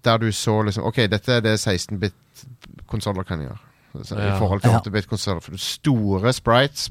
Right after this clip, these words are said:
Speaker 1: som fyller skjermen, sant? Masse liv i de, og, og, og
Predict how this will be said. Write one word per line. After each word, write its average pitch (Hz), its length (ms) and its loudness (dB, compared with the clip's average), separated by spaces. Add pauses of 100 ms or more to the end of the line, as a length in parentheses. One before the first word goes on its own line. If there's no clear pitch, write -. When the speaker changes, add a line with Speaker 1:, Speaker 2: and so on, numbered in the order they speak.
(100)
Speaker 1:
som 107 160 -6
fyller 101 280 -2
skjermen, 127 440 0
sant? 123 200 -2 (520)
Masse 117 420 -2
liv 120 340 2
i 117 80 2
de, 104 180 -2
og, 98 140 -6
og, 101 680 0
og 98 440 -2